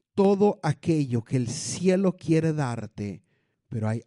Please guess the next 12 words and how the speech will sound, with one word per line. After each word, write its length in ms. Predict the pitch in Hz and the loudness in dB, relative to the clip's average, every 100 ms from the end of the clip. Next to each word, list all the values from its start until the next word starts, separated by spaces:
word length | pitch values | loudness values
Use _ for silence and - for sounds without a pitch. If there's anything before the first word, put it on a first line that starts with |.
| - | 0
algo 400 | 123 127 117 110 | 2 2 2 -2
que 100 | 110 | -8
se 240 | - 113 | -8 -4
levanta 480 | 110 107 104 101 107 | -2 0 -2 -4 -6
y 80 | 107 | -4
hay 120 | 110 | -2
algo 340 | 113 123 127 | -4 -4 -6
que 100 | - | -8
se 180 | 127 127 | -10 -10
pone 400 | - 127 120 123 - | -6 -4 -2 -4 -6
en 180 | 117 | -8
medio 560 | 117 110 95 98 82 104 | -6 -6 -6 -8 -10 -14